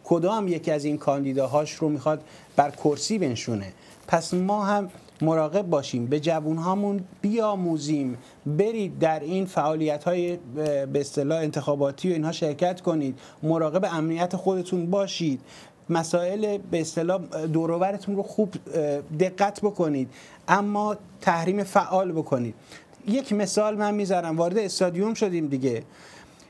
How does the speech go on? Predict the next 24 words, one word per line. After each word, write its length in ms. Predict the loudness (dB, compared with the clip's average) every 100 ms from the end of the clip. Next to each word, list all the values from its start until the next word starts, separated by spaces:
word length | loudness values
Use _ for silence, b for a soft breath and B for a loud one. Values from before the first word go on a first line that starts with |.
| B B -20 -20 -20 -20 -20 -20 -20 -4 0 0 0
روزی 360 | 0 0 0 0
وارد 320 | 0 0 -2
استادیوم 420 | -2 0 0 -2
شدیم 340 | -2 -2 -2
که 180 | 0 -2 -2
تیم 500 | -6 -2 -2 0 -4
قرمز 720 | -2 0 0 0 0 -2 -4
که 400 | -2 0 0 -4 -8
خب 240 | 0 2 2
مثلاً 420 | 0 0 2 2
ما 280 | 0 0 0
مخالفش 640 | 0 2 2 2 0 0
هستیم 520 | 0 -2 -4 -2 -2 0
مسابقه 600 | -2 0 2 2 0 0
داره 420 | 0 0 0 -2 B B B
با 220 | 0 2
تیم 320 | 2 -2 0 -2
سپاهان 800 | 0 0 2 2 2 2 -2 -8 -18 -20 -20 B B B B -2
و 180 | 0 2
ما 160 | 0
می‌خواهیم 840 | -2 -2 0 0 0 -2 -4 -4 -8 B B -8 -4 0
در 200 | 2 2
روند 600 | 0 0 0 -2 -2 -2
لیگ 600 | 0 -2 -2 -2 -4